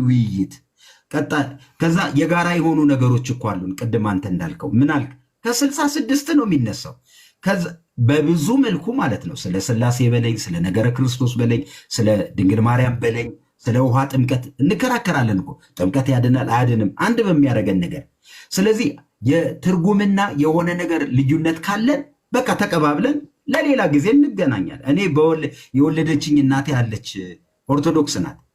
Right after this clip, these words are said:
አወራለሁ ከእሷ ጋር። ሶ ምንድን ነው በዚህ ጉዳይ ላይ ለወጣቶቹ ትልቅ ክሬዲት። አሁን እኔ ቤት ማን መሳለ በቀደም የገቡት መምህር በረከት የሚባሉ አሉ።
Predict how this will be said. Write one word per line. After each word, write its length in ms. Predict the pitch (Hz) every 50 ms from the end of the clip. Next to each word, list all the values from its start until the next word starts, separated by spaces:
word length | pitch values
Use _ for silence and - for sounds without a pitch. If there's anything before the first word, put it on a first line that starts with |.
| _ _ _ _
አወራለሁ 500 | 170 202 233 254 269 277 277 269 233 220
ከእሷ 240 | 214 - 156 123 - 127 117 95
ጋር። 160 | 90 - - - _ _ _ _ _ _ _ - - _ -
ሶ 180 | - 190 185 151
ምንድን 380 | 147 165 190 190 165 180 180 175
ነው 180 | 147 156 147 - - - _ _ _ _ _ _ _ _ 113
በዚህ 340 | 107 139 165 147 143 190 139
ጉዳይ 320 | 160 170 143 180 185 185 185
ላይ 140 | 185 185 175 -
ለወጣቶቹ 760 | 123 127 135 147 - - - - 170 175 170 185 180 - - 262 285 -
ትልቅ 380 | - 240 240 262 269 285 285 285 -
ክሬዲት። 400 | - 160 147 143 131 123 123 - -
አሁን 220 | 139 147 170 180 175
እኔ 120 | 170 170 170 160
ቤት 160 | 175 165 -
ማን 180 | 139 143 139 135
መሳለ 360 | 127 127 123 - 117 110 95 95 92 -
በቀደም 440 | - 120 117 - 120 110 120 110 110
የገቡት 400 | 107 90 101 90 80 - - - - _ _ _ _ _ _ _ _ _ _ _ _
መምህር 400 | 101 123 143 143 156 156 151 147 147
በረከት 360 | 131 127 123 120 120 110 -
የሚባሉ 400 | 104 98 92 85 - 90 87 80 -
አሉ። 140 | 69 -